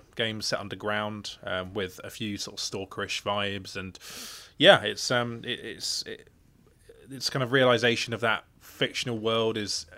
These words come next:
incredible, I think, um, and there's not really a lot around like it in games. That kind of, like, an underground society where, you know, you, uh,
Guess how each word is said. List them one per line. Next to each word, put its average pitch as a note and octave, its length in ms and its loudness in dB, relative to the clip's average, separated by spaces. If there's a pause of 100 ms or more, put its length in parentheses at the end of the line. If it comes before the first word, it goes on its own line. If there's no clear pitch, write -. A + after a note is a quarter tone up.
(180)
incredible, A2+ 560 0
I A2 80 2
think, A2 340 -4
um, G#2 160 0
and G#2+ 100 -6
there's G2+ 100 -6
not A#2 100 -2
really G#2+ 160 -2
a G#2 40 0
lot G2+ 180 -2
around G#2 300 0
like G#2 280 0
it - 60 -8
in G#2 120 -10
games. G2+ 440 -6 (360)
That G2 160 -6
kind G#2 120 -4
of, F#2+ 140 -8
like, G#2 240 -4
an A2+ 60 -2
underground G#2+ 540 0
society F#2+ 600 -2
where, F#2 380 -2 (800)
you A2+ 100 -4
know, G#2+ 80 0
you, G2+ 280 0
uh, G2 260 4